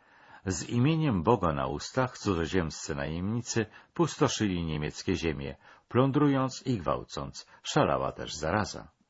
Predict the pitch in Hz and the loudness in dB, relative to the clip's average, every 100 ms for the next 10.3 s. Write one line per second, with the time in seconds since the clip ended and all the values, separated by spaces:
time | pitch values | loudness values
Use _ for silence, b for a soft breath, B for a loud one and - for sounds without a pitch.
0 | _ B B B B 110 - - 160 - | _ B B B B 2 4 4 4 0
1 | 165 131 80 92 117 127 - - 147 104 | 0 0 2 0 2 0 -2 -2 0 0
2 | 90 - 113 - 92 78 82 104 107 123 | -4 -4 -4 0 0 -2 -4 -2 0 0
3 | 76 67 - B B B 92 95 98 - | 0 -2 -6 B B B 2 6 4 2
4 | - 82 90 87 87 80 - 107 78 67 | -2 -2 0 0 0 -2 -4 -4 -2 -4
5 | 76 - 117 101 107 - B B 98 143 | -6 -2 0 2 0 -2 B B 0 2
6 | 123 95 101 87 78 - 85 80 85 76 | 4 4 4 4 0 0 -4 -2 -2 0
7 | 78 80 98 87 - 80 73 B B B | -2 0 0 -2 -2 -2 -2 B B B
8 | B - 95 - 92 76 87 113 107 76 | B 2 2 4 0 2 0 2 0 0
9 | 82 - 107 87 76 73 78 80 123 78 | -4 -2 -2 -2 -4 -2 -4 -2 -2 -4
10 | 64 - | -6 -12